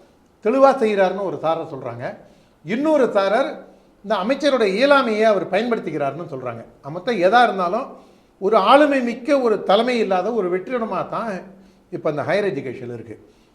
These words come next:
அதோட விளைவு எங்க வருது அப்படின்னா, மெட்ராஸ் யூனிவர்சிட்டியில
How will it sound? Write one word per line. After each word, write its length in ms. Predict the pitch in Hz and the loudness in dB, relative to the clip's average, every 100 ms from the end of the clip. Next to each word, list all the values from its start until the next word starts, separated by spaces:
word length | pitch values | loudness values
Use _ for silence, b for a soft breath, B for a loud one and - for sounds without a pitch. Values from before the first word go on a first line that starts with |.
| _ 156 | _ 0
அதோட 340 | 220 262 220 | 4 6 6
விளைவு 400 | 220 302 302 262 | 6 6 6 4
எங்க 300 | 208 240 226 | 0 0 0
வருது 500 | 175 151 143 143 - - | 0 -2 -2 -4 -6 -14
அப்படின்னா, 340 | 131 131 117 98 131 - b b b b _ - | -12 -10 -10 -12 -14 -18 b b b b _ -12
மெட்ராஸ் 340 | 170 294 302 226 | 2 6 6 4
யூனிவர்சிட்டியில 560 | 185 143 117 117 98 | -2 -4 -10 -12 -14